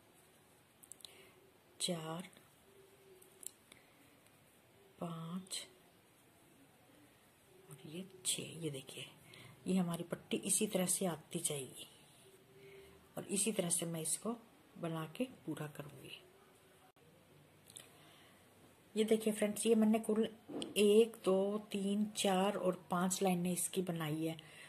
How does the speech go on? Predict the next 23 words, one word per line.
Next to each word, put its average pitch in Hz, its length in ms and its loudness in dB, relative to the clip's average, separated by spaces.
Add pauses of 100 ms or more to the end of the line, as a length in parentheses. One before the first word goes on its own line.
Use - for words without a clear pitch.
(220)
और 180 200 2 (180)
अब 233 380 4 (2000)
ये 190 260 2
एक 185 220 0
chain 190 280 4
बना 190 300 2 (100)
के 240 140 0 (240)
और 170 120 -6
ये 165 220 -4 (1600)
work 165 340 -4
को 190 100 4
पलट 175 420 -2
लिया 214 220 -2 (500)
और - 180 -4 (140)
अब 185 180 0
यहाँ 180 260 2
पे 196 100 2
मैं 185 200 0 (800)
ये 190 140 0 (100)
एक 196 300 6
chain 175 240 2
बना 175 240 -2
लूँगी। 170 420 -6